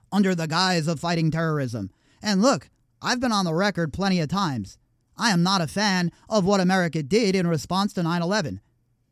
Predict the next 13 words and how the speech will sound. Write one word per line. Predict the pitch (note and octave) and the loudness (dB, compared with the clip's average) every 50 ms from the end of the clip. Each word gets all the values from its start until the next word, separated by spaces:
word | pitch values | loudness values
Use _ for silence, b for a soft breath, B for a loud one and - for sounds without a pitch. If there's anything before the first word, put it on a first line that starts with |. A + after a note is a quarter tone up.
| _ _ - | _ _ 0
Invading | F#3+ F3 F3+ F#3 F#3+ F#3+ F#3+ | 2 2 4 4 2 2 2
Iraq | F3+ E3+ E3+ F3 F#3+ G#3 G#3 | 2 2 2 0 0 0 0
was | G3+ F3 C#3 | -2 -4 -4
a | D#3 C#3+ | -4 -8
terrible | - - - G3 A#3+ B3 A3 G3+ E3+ E3+ E3 | -10 -8 -2 2 4 4 4 4 4 2 2
idea. | D#3 D#3 D3+ C#3 C3+ C#3+ C3+ G2 C#2+ - _ _ _ - | 0 0 -2 -4 -4 -6 -6 -6 -10 -14 _ _ _ -4
A | G#3+ A#3 | -2 -2
terrible | G#3 - - G3 B3 A#3+ A#3 G#3 F3 F#3 F3 E3+ | -2 -2 0 2 2 4 4 4 2 2 2 2
idea. | E3 D3+ D3+ C#3 C#3+ D3 C3 G2+ F2 - - _ _ _ _ _ _ _ _ _ | 0 -2 -2 -4 -4 -4 -4 -6 -10 -14 -18 _ _ _ _ _ _ _ _ _
But | - E4 | -2 0
with | D4 C#4+ C4+ | 0 2 0
that | F#3+ F3 D#3 C3 | 0 -2 -2 -4
said, | - A3 B3+ B3+ G3+ F#3 G3+ | -4 0 0 0 0 0 -4